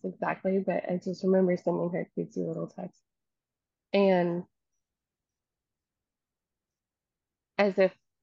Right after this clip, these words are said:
you know, I was coming out. We didn't have, we didn't have text when I was fourteen, but I still texted. And then she wrote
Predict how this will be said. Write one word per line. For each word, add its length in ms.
you 100
know, 100
I 140
was 120
coming 220
out. 160
We 80
didn't 180
have, 220
we 80
didn't 160
have 100
text 300
when 100
I 60
was 100
fourteen, 540
but 260
I 100
still 220
texted. 540
And 220
then 140
she 180
wrote 260